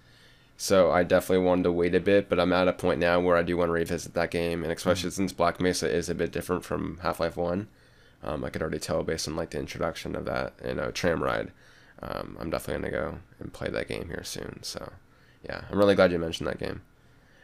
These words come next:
Speaker 1: Um, for mine, I did take an interesting, uh, direction here as well. I kinda, I had to put this game just because it's so impressive and people don't talk about it enough. And it's also because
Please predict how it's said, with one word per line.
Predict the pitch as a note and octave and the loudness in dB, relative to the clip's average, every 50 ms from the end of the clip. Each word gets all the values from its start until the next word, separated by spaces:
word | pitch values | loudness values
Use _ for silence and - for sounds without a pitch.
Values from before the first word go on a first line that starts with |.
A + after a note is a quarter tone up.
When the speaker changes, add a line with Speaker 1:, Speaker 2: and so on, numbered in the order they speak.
| - - - | -20 -6 2
Speaker 1:
Um, | - F#2+ G2 G2 G2 | 6 8 8 8 8
for | G2 G#2+ G#2+ | 6 8 8
mine, | A2 A#2+ C#3 D#3 D#3 C3+ | 10 10 10 10 10 10
I | G#2 A2 A#2 | 10 10 8
did | A2 - - A#2 B2 C3+ C3+ C3+ - | 8 6 6 8 8 8 8 6 4
take | - A#2+ A2+ - | 4 4 6 6
an | G#2+ F#2 | 6 4
interesting, | D#2 F#2+ F#2+ - G2+ F#2 - - F2+ F2+ F2+ F2 F2 - | 4 2 2 2 0 0 0 0 0 0 0 -2 -4 -4
uh, | A#1+ D#2 F2+ E2+ | -2 0 0 0
direction | F2 F2+ F2+ E2+ - - F2 | 2 2 0 0 0 -2 -2
here | F2+ F2+ F2+ | 0 2 2
as | F2+ E2+ D#2+ | 2 2 4
well. | F#2+ F#2 F2 | 4 6 6
I | F#2 G2+ | 6 6
kinda, | F#2+ - C3+ C3 B2+ | 6 6 6 8 8
I | A#2+ G#2+ G#2+ A2 | 8 8 8 8
had | B2 C3 C#3 A#2 | 8 8 8 8
to | G2+ | 6
put | - - F#2 - | 2 2 -2 0
this | G2+ G2+ - - | 2 0 2 4
game | G#2+ G#2 G2+ F#2+ | 4 4 4 4
just | F#2+ G2 F#2 - | 4 0 -2 -2
because | G2 F#2+ - G2+ F2+ F2+ F2+ F2+ F2+ F2 E2+ - - - - - - - - - - - - - - | -2 -2 2 4 6 6 6 4 2 0 -2 -4 -4 -6 -12 -20 -20 -20 -20 -20 -20 -20 -20 -6 0
it's | - A#2+ - | 2 4 4
so | - - - - A2 A#2+ | 4 4 10 10 12 12
impressive | C3 A#2+ G2+ F#2 - F2 F2+ F2+ - - G#2+ G#2+ G#2+ G#2 - - | 12 10 8 6 4 4 4 4 6 6 6 6 6 4 0 0
and | - F#2 F2+ F2+ F2+ F2+ E2+ - | 2 4 4 4 4 2 0 -2
people | - - F#2+ - F#2+ F#2+ G2 F#2+ F#2+ F#2 | -2 -2 0 2 2 2 4 4 2 2
don't | F2+ - F#2 F2 - | 4 4 4 4 4
talk | - - F2+ F2+ - | 0 -2 -2 -2 0
about | E2+ F#2 F2+ | 0 2 2
it | E2+ | 4
enough. | D#2+ E2+ F2 F2 F2+ - - | 4 4 4 2 2 2 2
And | F2+ G2+ | 4 4
it's | G2+ - - | 4 4 6
also | F2+ A#2 A#2+ - B2+ A#2 | 6 6 6 6 4 2
because | G#2+ G#2 G2 - G#2 G2 F#2 F2+ F#2 F#2 - - | 2 2 2 4 6 6 6 6 4 2 -2 -4